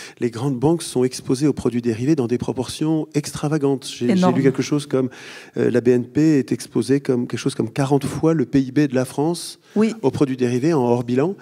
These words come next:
Speaker 2: C'est
Speaker 1: Et
Speaker 2: ça.
Speaker 1: que donc une variation de, de, de zéro virgule zéro zéro zéro un pour cent à la baisse, alors que pour l'instant ça fait que monter, une variation à la baisse, euh, gommerait son capital en un instant.
Speaker 2: C'est
Speaker 1: Je crois
Speaker 2: ça.
Speaker 1: que pour l'Allemagne, c'est cinquante, cinquante fois le P I B. Enfin, c'est
Speaker 2: Oui,
Speaker 1: extravagant.
Speaker 2: pour Deutsche
Speaker 1: Tu, tu as
Speaker 2: Bank,
Speaker 1: des,
Speaker 2: il y a un
Speaker 1: des chiffres comme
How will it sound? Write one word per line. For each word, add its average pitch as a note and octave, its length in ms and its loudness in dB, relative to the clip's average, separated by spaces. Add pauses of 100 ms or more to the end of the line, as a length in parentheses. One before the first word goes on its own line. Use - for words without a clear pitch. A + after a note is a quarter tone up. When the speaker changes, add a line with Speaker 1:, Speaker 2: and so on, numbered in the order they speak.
Speaker 2:
C'est - 220 -6
Speaker 1:
Et - 120 -6
Speaker 2:
ça. E3+ 100 2
Speaker 1:
que D#3 40 4
donc C#3 220 0
une C#3 80 0
variation C#3 640 0
de, A#2+ 400 2 (500)
de, A#2+ 180 -10
de B2+ 180 -2
zéro B2+ 260 2
virgule B2+ 240 0
zéro C3 260 2
zéro B2+ 220 2
zéro B2+ 200 4
un C3 120 2
pour A#2+ 160 -4
cent - 160 -6
à A#2+ 80 -4
la A#2 140 2
baisse, E3+ 500 0
alors A2+ 160 -4
que A2+ 60 -16
pour B2+ 100 -4
l'instant A#2+ 160 -4
ça A#2+ 100 -2
fait A#2 100 -4
que - 80 -2
monter, A#2 260 -4
une D#3+ 100 -4
variation C3+ 540 2
à A#2+ 60 -2
la A#2+ 100 0
baisse, D#3+ 360 2 (480)
euh, B2 180 0
gommerait C#3 440 2
son D#3 160 -4
capital D3 560 0
en A#2+ 200 0
un B2 140 2
instant. C#3+ 380 0 (380)
Speaker 2:
C'est - 220 -2
Speaker 1:
Je - 100 -4
crois A#3 140 6
Speaker 2:
ça. - 60 2
Speaker 1:
que - 60 -8
pour D3+ 140 -2
l'Allemagne, D3+ 340 4
c'est - 140 -6
cinquante, D3 500 -2 (240)
cinquante D3 340 -2
fois D3 120 4
le C#3+ 40 2
P C#3+ 160 0
I C#3+ 80 -2
B. C#3 160 0
Enfin, D3+ 160 -6
c'est - 160 -6
Speaker 2:
Oui, G3+ 120 4
Speaker 1:
extravagant. D3+ 340 -2
Speaker 2:
pour F3 80 -2
Deutsche F#3+ 180 2
Speaker 1:
Tu, - 80 -12
tu A3 80 2
as G3+ 40 2
Speaker 2:
Bank, G#3 260 4
Speaker 1:
des, - 60 0
Speaker 2:
il - 20 2
y G#3+ 40 4
a F#3 40 4
un - 20 2
Speaker 1:
des C3 80 2
chiffres G3 100 0
comme - 80 -10